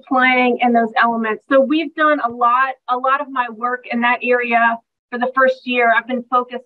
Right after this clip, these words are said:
on our civil enforcement team and really setting up a more,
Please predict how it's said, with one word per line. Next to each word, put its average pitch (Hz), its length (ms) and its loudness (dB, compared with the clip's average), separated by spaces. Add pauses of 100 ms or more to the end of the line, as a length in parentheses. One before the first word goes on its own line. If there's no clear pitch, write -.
on 233 280 -2
our 214 120 -6
civil 254 300 0
enforcement 240 560 -4
team 302 340 0 (320)
and 247 140 2
really 247 340 2
setting 262 280 2
up 240 160 0
a - 20 -6
more, 233 280 0